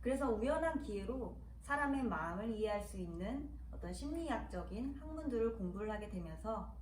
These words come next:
많은 가치들이 내 안에 잠재되어 있다라는 것들을 알게 되었죠. 그러면서 제 자신이 가치 있다라는 것들을 느끼게 되면서 저에게 맞는 좋아하는 일들을 찾게 되고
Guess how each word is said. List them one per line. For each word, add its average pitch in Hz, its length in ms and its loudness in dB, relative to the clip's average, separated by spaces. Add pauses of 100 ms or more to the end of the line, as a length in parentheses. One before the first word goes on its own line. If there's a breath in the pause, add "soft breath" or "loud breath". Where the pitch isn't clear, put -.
(680 loud breath)
많은 196 520 2
가치들이 226 640 0
내 180 200 2
안에 180 260 -2
잠재되어 196 640 0
있다라는 165 500 -4
것들을 226 540 -4 (160)
알게 190 300 0
되었죠. 180 440 -6 (920 loud breath)
그러면서 269 760 6
제 247 260 6
자신이 233 400 0
가치 - 380 -2
있다라는 214 520 2
것들을 185 500 -2
느끼게 208 360 -2
되면서 185 640 0 (280 loud breath)
저에게 190 420 -2
맞는 175 320 -2
좋아하는 202 580 2
일들을 175 380 -4
찾게 240 320 -6
되고 196 580 -4